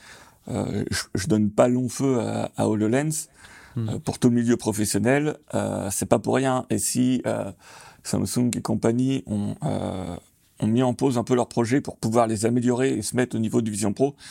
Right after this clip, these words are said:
Speaker 1: c'est qu'il y a vraiment, en fait, une norme qui a, qui a été donnée.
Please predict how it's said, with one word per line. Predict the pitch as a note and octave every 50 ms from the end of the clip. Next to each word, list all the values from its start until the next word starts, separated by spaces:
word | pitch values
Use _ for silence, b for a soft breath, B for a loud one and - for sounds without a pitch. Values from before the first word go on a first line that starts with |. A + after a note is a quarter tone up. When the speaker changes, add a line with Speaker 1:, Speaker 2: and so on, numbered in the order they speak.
| B B B B B B B B
Speaker 1:
c'est | - - G#2+
qu'il | - A2+
y |
a | A2
vraiment, | G#2 - A#2 B2 C3 C3+
en | B2
fait, | - - B2 - - A2+ G#2+ G2+ G#2
une | - G#2+ G#2+ A2
norme | A2+ B2+ C3 C3 A#2+
qui | - - G#2
a, | G2 G2
qui | - -
a | G#2+
été | G#2 G2 - A2
donnée. | G#2 A2 A2 A#2+ C#3 D3+ D3+